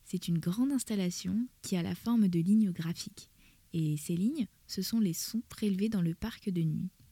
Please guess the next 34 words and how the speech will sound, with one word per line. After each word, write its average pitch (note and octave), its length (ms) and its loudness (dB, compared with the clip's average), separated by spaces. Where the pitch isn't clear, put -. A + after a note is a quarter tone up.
Donc F#3 380 2
les F3+ 200 0
bruits F#3 180 2
d'animaux, G3+ 540 6
de F3+ 80 -2
la E3 140 0
forêt, F3+ 540 -4
du F#3+ 160 -4
vent, E3 300 -2
chant, - 340 -4
des F3 140 2
chants F#3 200 -2
des F3 180 -2
oiseaux. F#3 320 -4
Mais G#3 280 8
ces G3+ 280 0
œuvres, C4 220 -2
on G3 60 6
les F3+ 120 4
trouve G3+ 260 -2
aussi B3 280 0
dans A3 100 4
des F3 140 4
musées, F3 340 2
notamment G3 580 6
à F#3+ 120 -2
travers F3 400 0
deux A3 220 2
expos A3 400 -2
qui - 180 -2
nous E3+ 220 4
ont E3 100 4
bien F#3 280 4
inspirés. E3 460 -2